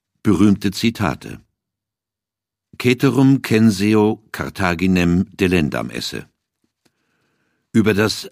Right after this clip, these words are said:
Syndrom der kaputten Schallplatte, Hartnäckigkeit und Entschlossenheit. Der Autor dieser Worte,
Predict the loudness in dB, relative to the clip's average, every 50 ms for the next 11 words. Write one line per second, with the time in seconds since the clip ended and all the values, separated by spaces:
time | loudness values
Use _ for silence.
0 | _ -8 -4 0 2 2 2 2 2 0 0 0 0 2 2 2 0 0 -2 -2
1 | -4 -6 -6 -4 -6 -6 -4 -4 -4 -6 -4 -4 -4 -4 -4 -4 -6 -6 -6 -6
2 | -4 -4 -4 -4 -4 -6 _ _ _ _ _ -8 -6 -6 -6 -4 -2 -2 -2 -2
3 | -4 -6 -8 -8 -8 -8 -6 -6 -6 -8 -10 -16 -20 -20 _ -6 -4 -4 -4 -4
4 | -6 -8 -6 -6 -6 -8 -6 -8 -10 -10 -10 -10 -12 -12 -16 -20 _ _ _ _
5 | _ _ _ _ _ _ _ _ _ _ _ _ _ _ _ _ _ _ _ _
6 | _ _ _ _ _ _ _ _ _ _ _ _ _ _ _ _ -2 -2 0 0
7 | 0 0 0 0 0 0 0 0 0 0 -2 -2 -2 -4 -6 -6 -6 -4 -2 -2
8 | -2 -2